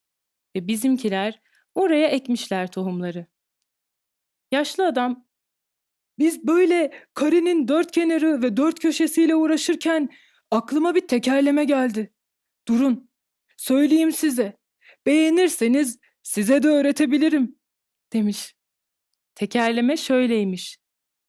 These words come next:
"Dört deryanın deresini dört dergahın derbendine devrederlerse dört deryadan dört der-, dört dergahtan dört dev çıkar." Sevdiniz mi? Size öğretmemi ister misiniz? Evet mi?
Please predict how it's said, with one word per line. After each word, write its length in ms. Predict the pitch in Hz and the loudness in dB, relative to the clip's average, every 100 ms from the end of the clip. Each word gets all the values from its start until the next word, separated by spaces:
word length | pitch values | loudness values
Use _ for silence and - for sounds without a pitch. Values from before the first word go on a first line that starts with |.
| _ _ _ | _ _ _
"Dört 280 | 269 359 - | 0 0 0
deryanın 600 | 240 233 226 226 226 220 | -2 0 0 0 0 0
deresini 560 | 220 247 247 - 226 226 | 0 0 -2 -2 -2 0
dört 260 | 247 294 - | -2 0 -2
dergahın 520 | 226 226 220 214 202 | -2 0 0 0 -2
derbendine 600 | 208 214 220 214 220 208 | -2 -2 -2 -2 -2 -2
devrederlerse 880 | 208 220 226 226 240 302 - 247 240 - - - | -2 -2 -2 -2 0 -2 -2 -4 -6 -14 -10 -2
dört 220 | 349 339 | -2 2
deryadan 600 | 254 262 247 247 247 214 | 0 2 0 0 0 0
dört 240 | 240 262 | -2 -2
der-, 280 | 226 226 226 _ | -2 -2 -6 _
dört 220 | 294 311 | 0 0
dergahtan 580 | 254 233 233 226 240 220 | 0 0 -4 -2 -2 0
dört 260 | 220 254 - | -2 -4 -4
dev 120 | 208 | -4
çıkar." 420 | - - 180 - _ _ _ _ - | -6 -8 -8 -10 _ _ _ _ -10
Sevdiniz 640 | - 247 247 311 466 466 | -2 0 0 0 0 0
mi? 220 | 226 185 _ _ _ _ _ _ _ _ | -4 -4 _ _ _ _ _ _ _ _
Size 320 | - 240 349 | -6 -2 2
öğretmemi 540 | 277 277 320 330 339 330 | 2 2 0 -2 -2 -2
ister 320 | 311 403 494 | -2 -4 -4
misiniz? 500 | 453 - 208 185 - _ _ _ _ _ _ _ _ _ _ _ | -4 -4 -4 -6 -14 _ _ _ _ _ _ _ _ _ _ _
Evet 360 | 330 403 427 - | -2 0 -2 -6
mi? 200 | 180 | -8